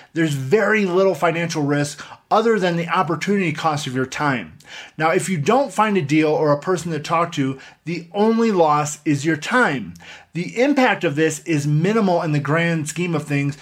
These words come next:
because as you're learning, you, the impact of this is minimal in the grand scheme of things as you will be learning as you go,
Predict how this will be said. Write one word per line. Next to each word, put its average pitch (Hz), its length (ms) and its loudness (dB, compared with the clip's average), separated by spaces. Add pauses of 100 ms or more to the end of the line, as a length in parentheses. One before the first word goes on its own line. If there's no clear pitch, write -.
(220)
because 156 540 -2 (120)
as 160 260 2
you're 165 180 2
learning, 170 800 -2
you, 160 200 -10 (1160)
the 185 200 0
impact 233 400 2
of 165 120 2
this 180 220 -2
is 151 200 0
minimal 170 500 2
in 160 120 -4
the 147 80 0
grand 165 440 0
scheme 175 280 -4
of 151 100 0
things 143 420 -2 (340)
as 165 260 2
you 196 100 2
will 214 80 2
be 190 160 2
learning 196 560 0
as 170 180 -2
you 170 80 -2
go, 147 460 0